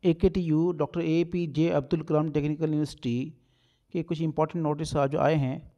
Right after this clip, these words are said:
उसमें सबसे पहला नो-, notice है, वो चार तारीख को आया हुआ है, जिसमें examination fees को जमा करने की date बढ़ा दी गई है। इसलिए जो students B, हाँ, B Farm, B Tech, B, या,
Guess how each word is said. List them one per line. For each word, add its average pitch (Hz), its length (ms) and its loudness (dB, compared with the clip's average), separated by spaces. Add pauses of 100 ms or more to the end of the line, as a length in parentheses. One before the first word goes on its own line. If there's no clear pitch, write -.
(520)
उसमें 185 680 -4
सबसे 185 380 0
पहला 185 460 -2
नो-, 180 160 -2
notice 165 340 -4
है, 143 180 -2
वो 156 80 -4
चार 156 220 -4
तारीख 156 220 -6
को 165 340 -10 (400)
आया 151 140 -2
हुआ 180 220 -2
है, 156 180 -4
जिसमें 165 400 -4 (680)
examination 180 580 -2
fees 185 300 -4
को 190 600 2 (580)
जमा 170 280 0
करने 175 300 -4
की 180 120 -4
date 170 220 -2
बढ़ा 156 180 0
दी 151 100 -2
गई 135 180 -4
है। - 180 -4 (840)
इसलिए 175 480 -2
जो 170 400 -2
students 170 560 -4
B, 160 260 -4
हाँ, 147 640 -4
B 170 140 -6
Farm, 156 320 -6
B 156 120 -6
Tech, 151 280 -6
B, 151 380 -4
या, 143 320 -4